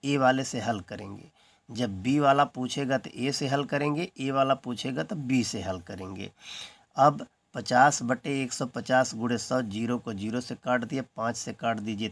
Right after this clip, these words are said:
तीन आ गया, तो सौ में तीन से भाग देंगे तो तैंतीस सही एक बटा तीन प्रतिशत होगा। ये तो बेसिक था।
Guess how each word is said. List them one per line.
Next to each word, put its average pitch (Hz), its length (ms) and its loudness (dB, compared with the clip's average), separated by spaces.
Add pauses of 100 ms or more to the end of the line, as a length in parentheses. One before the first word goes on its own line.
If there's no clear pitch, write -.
(140)
तीन 123 240 -2
आ 127 80 4
गया, 139 280 -2 (580)
तो 143 200 0
सौ - 400 4
में 139 200 2
तीन 131 340 -2
से 123 180 -4
भाग 107 320 4
देंगे 131 400 0 (380)
तो 120 60 -10
तैंतीस 120 760 -4
सही 123 380 0 (120)
एक 127 280 -2
बटा 120 240 0
तीन 120 480 -2 (160)
प्रतिशत 107 600 -6
होगा। 156 320 4 (1300)
ये 135 320 2
तो 156 220 -6
बेसिक 123 560 2 (100)
था। - 220 -12